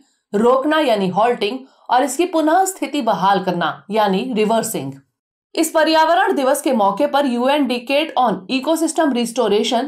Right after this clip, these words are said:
दो हज़ार इक्कीस दो हज़ार तीस की भी शुरुआत की जा रही है। यह एक वैश्विक मिशन है जिसका लक्ष्य जंगलों से लेकर खेतों तक, पहाड़ों की चोटी से लेकर समुद्र की गहराई तक,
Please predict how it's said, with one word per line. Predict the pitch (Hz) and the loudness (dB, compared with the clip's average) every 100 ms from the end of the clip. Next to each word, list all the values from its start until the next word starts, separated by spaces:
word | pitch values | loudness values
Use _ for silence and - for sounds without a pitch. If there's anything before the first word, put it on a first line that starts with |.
| - | -2
दो | 202 | 0
हज़ार | 214 247 - | 2 0 -2
इक्कीस | 254 - 339 359 - | -10 -2 -2 -2 -4
दो | 208 | -4
हज़ार | 208 220 214 | 0 0 0
तीस | 254 277 320 | -2 -2 -2
की | 269 | -2
भी | 208 190 - - | 0 0 -2 -4
शुरुआत | 240 220 196 220 | -2 2 2 0
की | - 233 | -2 0
जा | 202 185 | 2 0
रही | 170 170 | 0 -4
है। | 156 151 147 _ _ _ 226 | -4 -6 -6 _ _ _ -2
यह | 285 359 359 | 2 2 0
एक | 359 | -2
वैश्विक | 240 214 208 285 269 | 0 0 0 -4 -2
मिशन | 208 196 240 | -2 0 -2
है | 262 | -2
जिसका | 240 226 233 | -2 -2 0
लक्ष्य | 226 247 - 196 - 190 | 0 -2 -2 -2 -2 -2
जंगलों | 233 262 311 359 | 0 2 2 2
से | 339 | 0
लेकर | 196 208 214 190 | 0 0 -2 -2
खेतों | 202 185 220 | -2 0 0
तक, | 233 294 - _ _ _ | -2 -2 -6 _ _ _
पहाड़ों | 233 214 233 285 415 | 0 4 4 4 2
की | 349 | 0
चोटी | - 233 226 330 | 2 -2 0 -2
से | 330 233 | 0 0
लेकर | 208 220 | 0 0
समुद्र | 185 226 240 226 208 | 0 0 0 0 -2
की | 214 | -2
गहराई | 180 175 170 180 | 0 0 0 -2
तक, | 240 247 | 0 -2